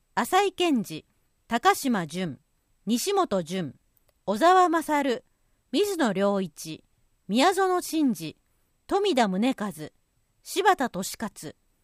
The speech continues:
戸田義久、山田春義、三木幸美、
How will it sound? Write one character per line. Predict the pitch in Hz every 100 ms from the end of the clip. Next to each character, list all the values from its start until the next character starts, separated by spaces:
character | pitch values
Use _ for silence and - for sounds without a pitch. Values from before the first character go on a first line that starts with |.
| _ _ -
戸 | 208
田 | 320
義 | 370 359 -
久、 | 349 - 196 - _ _ _ _ _ _
山 | 208 311
田 | 381 359
春 | 330 349
義、 | 302 196 - 160 - _ _ _ _ _ _
三 | 254
木 | - 339 214
幸 | 190 - 208
美、 | 196